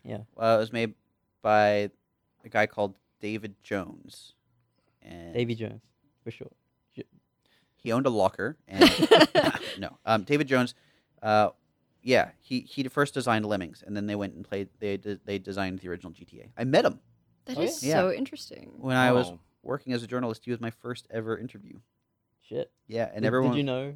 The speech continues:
Speaker 1: this about him?
Speaker 2: people told me ab-, this about him
Speaker 1: Oh, cool,
Speaker 2: and
Speaker 1: cool.
Speaker 2: said, "Nobody ever gets to interview this guy.
Speaker 1: Yep.
Speaker 2: Make sure you're, <laughs> you
Speaker 1: Was it
Speaker 2: take this
Speaker 1: embarrassing? Did, did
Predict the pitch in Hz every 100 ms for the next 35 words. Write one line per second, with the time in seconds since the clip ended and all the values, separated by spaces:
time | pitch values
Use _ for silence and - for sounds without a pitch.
0 | 143 131 - _ _ 131 139 143 165 196
1 | - 143 123 - 120 123 120 110 98 -
2 | - 95 - 95 92 104 104 117 - 101
3 | 98 98 98 _ _ _ _ - 117 143
4 | 135 131 117 117 113 - 120 - 110 98
5 | 98 - 92 92 92 - _ 127 113 _
6 | - 104 - 110 101 - - _ - 123
7 | 127 127 113 _ _ _ _ - 127 123
8 | 123 120 135 - 190 139